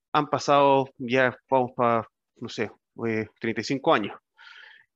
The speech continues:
En treinta años más, ¿qué Olimpiadas, qué marco de institucionalidad, eh, de institucionalidad estamos, vamos a estar viendo en las Olimpiadas? ¿Habrán menos deportes?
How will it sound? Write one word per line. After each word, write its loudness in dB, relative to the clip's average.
En -4
treinta 2
años 0
más, 0
¿qué 2
Olimpiadas, 0
qué 4
marco 0
de 2
institucionalidad, -2
eh, 0
de -2
institucionalidad -2
estamos, -2
vamos 2
a -14
estar -6
viendo -2
en -2
las 2
Olimpiadas? -2
¿Habrán 2
menos 2
deportes? -4